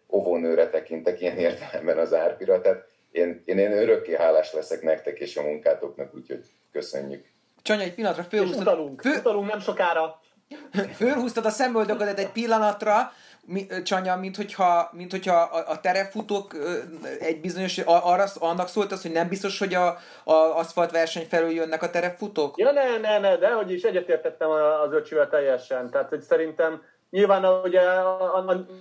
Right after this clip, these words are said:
Speaker 3: nagy vízhangja a B S I rendezvényeknek van a mérete, a marketing, akármi miatt,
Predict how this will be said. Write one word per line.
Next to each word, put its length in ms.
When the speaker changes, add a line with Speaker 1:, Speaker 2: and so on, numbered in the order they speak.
Speaker 3:
nagy 180
vízhangja 680
a 80
B 80
S 80
I 40
rendezvényeknek 680
van 100
a 40
mérete, 560
a 60
marketing, 480
akármi 340
miatt, 520